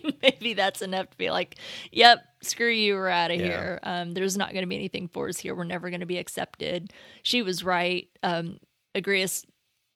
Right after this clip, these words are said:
Speaker 1: had no rights. I mean, he might have all this money, but in the eyes of the law,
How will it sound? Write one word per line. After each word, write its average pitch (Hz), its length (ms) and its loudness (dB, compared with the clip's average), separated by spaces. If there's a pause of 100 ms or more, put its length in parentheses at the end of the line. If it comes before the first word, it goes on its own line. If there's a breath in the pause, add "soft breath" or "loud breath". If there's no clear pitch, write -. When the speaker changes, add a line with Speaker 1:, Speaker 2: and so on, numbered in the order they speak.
(500)
Speaker 1:
had 208 280 0
no 202 240 0
rights. 170 540 -4
I - 60 -8
mean, 180 140 -4
he 196 120 0
might 202 160 -2
have 214 180 -6
all 170 100 -6
this 170 220 -8
money, 170 480 -6 (680)
but 196 200 0
in 185 120 -2
the 180 120 -4
eyes 202 220 -2
of 196 100 -2
the 165 80 -6
law, 170 500 -2